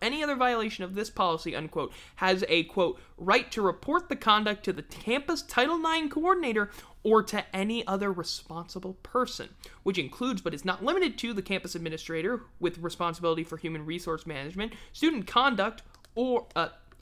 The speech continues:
student conduct, or the department head of the relevant academic department.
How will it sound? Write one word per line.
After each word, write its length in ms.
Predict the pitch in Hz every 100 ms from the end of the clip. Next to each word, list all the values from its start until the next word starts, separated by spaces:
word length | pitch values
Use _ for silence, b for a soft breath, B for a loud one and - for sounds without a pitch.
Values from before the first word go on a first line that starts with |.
| B B B -
student 300 | - 226 208
conduct, 480 | 190 208 185 165 160 -
or 140 | 190
the 100 | 180
department 640 | 175 175 - 208 185 190 - -
head 340 | 196 180 180
of 220 | - 165
the 100 | 165
relevant 420 | 165 170 170 175 170
academic 920 | 160 - - 180 165 147 147 147 -
department. 480 | - 151 135 131